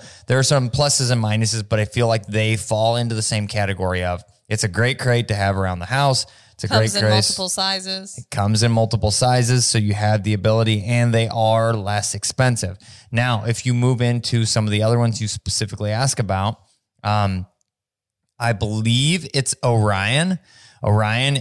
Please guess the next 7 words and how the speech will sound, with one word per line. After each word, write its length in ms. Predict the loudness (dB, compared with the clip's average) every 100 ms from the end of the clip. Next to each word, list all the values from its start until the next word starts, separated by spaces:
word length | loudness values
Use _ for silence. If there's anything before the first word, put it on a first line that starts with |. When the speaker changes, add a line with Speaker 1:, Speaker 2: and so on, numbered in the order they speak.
| -4
Speaker 1:
uh, 320 | -2 0 0 -4 _ -20
the 840 | -12 -4 2 4 2 -2 -8 -2
doors 760 | 2 4 4 2 0 -4 -8 -12 _ _ _ _ _ _ _ _
buckle 680 | -2 0 2 2 0 -6 _
onto 380 | 0 0 2 0
the 140 | 0
front. 580 | 0 0 0 -2 -4 -12